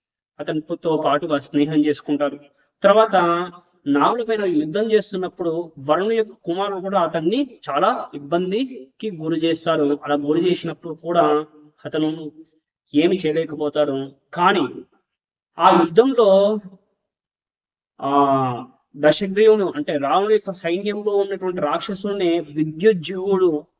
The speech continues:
అనేటువంటి రాక్షసులు తింటూ, తింటూ ఉంటాడు. ఆ తింటున్నప్పుడు ఆ విద్యుజ్జీవుని యొక్క తల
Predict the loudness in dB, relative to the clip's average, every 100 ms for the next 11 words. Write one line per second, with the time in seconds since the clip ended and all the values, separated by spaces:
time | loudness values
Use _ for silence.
0 | _ -6 -4 -4 -4 -4 -6 -8 -6 -4
1 | -4 -6 -8 -6 -8 -6 -6 -6 -8 -10
2 | -10 _ -8 -4 -2 0 0 -2 -2 -2
3 | -4 -8 -18 _ _ -6 -4 0 0 2
4 | 0 0 -4 -2 0 0 -2 -6 -12 _
5 | _ _ 0 2 2 0 -4 -2 -2 -2
6 | 0 0 0 -4 -4 -2 0